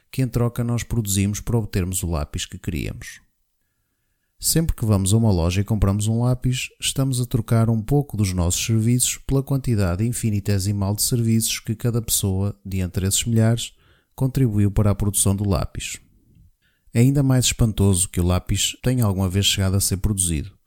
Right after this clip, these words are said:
Ninguém sentado no gabinete central deu ordens a estes milhares de pessoas.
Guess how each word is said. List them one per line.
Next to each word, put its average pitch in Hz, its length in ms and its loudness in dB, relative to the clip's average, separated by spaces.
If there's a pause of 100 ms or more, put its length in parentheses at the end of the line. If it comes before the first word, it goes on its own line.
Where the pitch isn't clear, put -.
(840)
Ninguém 104 260 2
sentado 110 400 2
no 110 80 2
gabinete 95 400 2
central 110 440 2
deu 113 200 4
ordens 104 440 2
a 92 60 2
estes - 260 2
milhares 90 340 0
de 104 60 -2
pessoas. 82 640 0